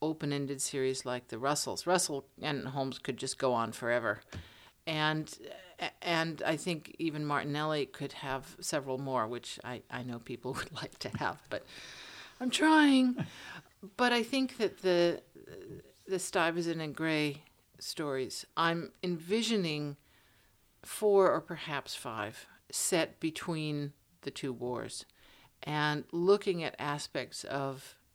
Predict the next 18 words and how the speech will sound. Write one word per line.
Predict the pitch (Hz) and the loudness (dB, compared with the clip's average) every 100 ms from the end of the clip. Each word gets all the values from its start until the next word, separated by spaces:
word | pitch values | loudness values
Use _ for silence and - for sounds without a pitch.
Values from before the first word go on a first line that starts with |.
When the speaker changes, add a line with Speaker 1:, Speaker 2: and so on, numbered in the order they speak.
| _ - | _ -20
Speaker 1:
Western | - 123 151 143 - 156 135 127 - - - | -16 -4 -2 -2 -2 -4 -6 -8 -14 -20 -14
society | - 139 147 139 139 131 107 - - - _ - | -8 -6 -2 0 0 -2 -6 -10 -20 -20 _ -2
as | 120 139 151 - - | 0 2 0 -4 -4
it's | 147 135 - | -2 -2 -4
traveling | - - 156 147 147 135 127 | -8 -2 0 2 0 -4 -4
from | - - 196 170 131 | -8 -2 4 4 4
the | 127 | -2
carnage | 131 - 160 151 143 123 | -6 -6 -2 0 0 -2
of | 135 | -6
the | 117 | -4
Western | 117 113 - 113 | -4 -4 -6 -12
Front | 113 - 113 - - - - - - - | -10 -8 -8 -8 -16 -20 -20 -20 -18 -10
to | - 170 151 127 123 - _ _ | 2 4 4 2 -2 -8 _ _
yet | 143 139 143 | -10 -4 -2
again, | 135 139 135 120 | -2 0 -2 -2
here | 123 123 | -4 -4
we | 123 | -4
go. | 117 104 | -2 -2